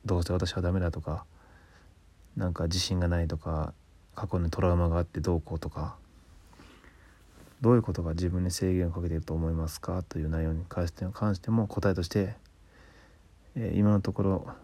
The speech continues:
ない」って書いてますね。<laughs> すごいね、この謎の自信は。でも実際結構ないんですよね、これに関しては。いやいや、まあ、就活とかね、そういうの全然やる気起こんないんです、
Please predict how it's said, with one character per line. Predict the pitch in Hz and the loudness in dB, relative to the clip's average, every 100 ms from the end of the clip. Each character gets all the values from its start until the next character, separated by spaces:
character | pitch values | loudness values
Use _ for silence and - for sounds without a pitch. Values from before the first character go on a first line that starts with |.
| - | -4
な | 98 92 | 0 2
い」 | 82 | 0
っ | |
て | 76 | -4
書 | - | -4
い | 80 | -4
て | - | -4
ま | 87 | -8
す | - | -8
ね。 | - - - - - - - - - - - - - | -8 -2 0 0 -4 -14 0 4 4 2 -6 -10 -20
<laughs> | - - - - - - - - - - | -20 -20 -20 -20 -20 -20 -20 -20 -20 -12
す | - - | -6 0
ご | 90 117 | 6 6
い | 95 | 6
ね、 | 76 - - - - - | 0 -8 -20 -20 -20 -14
こ | - | -6
の | 87 80 - - - - - - - | -4 -4 -8 -20 -20 -20 -20 -20 -4
謎 | 95 90 | 0 2
の | 87 | 2
自 | 85 | 0
信 | 85 - 85 | -2 -2 0
は。 | 80 - - - - - - - - - - - - - - - - - - - - | -2 -6 -14 -20 -20 -20 -20 -20 -20 -20 -20 -20 -20 -20 -20 -20 -20 -20 -20 -20 -2
で | |
も | 104 | 2
実 | 117 | 4
際 | - 160 | 4 2
結 | 98 | 2
構 | 101 | 2
な | 90 127 | 2 4
い | 143 | 4
ん | |
で | 95 | 4
す | 82 | -2
よ | 80 | -4
ね、 | 82 | -4
こ | 82 | -4
れ | 90 | -4
に | 92 | -4
関 | 87 | -6
し | 85 | -6
て | - | -10
は。 | - - - - - - - - - - - - - - - _ - - | -12 -18 -20 -20 -20 -20 -20 -20 -20 -20 -20 -20 -20 -20 -20 _ -20 -2
い | 110 | 2
や | |
い | 98 | 4
や、 | 92 | 2
ま | 95 | 0
あ、 | |
就 | 87 139 | 4 4
活 | 147 113 | 4 2
と | 98 | 0
か | 87 | -2
ね、 | 90 90 | 0 0
そ | - 117 | 2 4
う | |
い | |
う | |
の | 98 | 4
全 | 87 98 | 2 2
然 | 95 92 | 2 4
や | 104 | 4
る | |
気 | 107 101 | 4 2
起 | |
こ | 117 | 2
ん | |
な | 107 | 2
い | |
ん | 85 | 0
で | |
す、 | 80 | -4